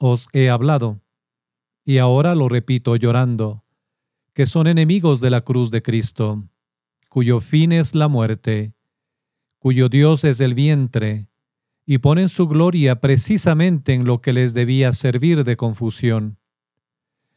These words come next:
que gustan solo de las cosas terrenas. Mas nuestra morada está en los cielos, de donde también esperamos al Salvador, nuestro Señor Jesucristo,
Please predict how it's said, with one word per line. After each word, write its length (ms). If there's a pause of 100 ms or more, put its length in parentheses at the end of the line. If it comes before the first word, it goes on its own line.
(160)
que 120
gustan 460
solo 340
de 100
las 200
cosas 500
terrenas. 720 (1000)
Mas 320
nuestra 420
morada 440
está 280
en 120
los 160
cielos, 640 (500)
de 160
donde 320
también 480
esperamos 720
al 180
Salvador, 680 (420)
nuestro 640
Señor 380
Jesucristo, 960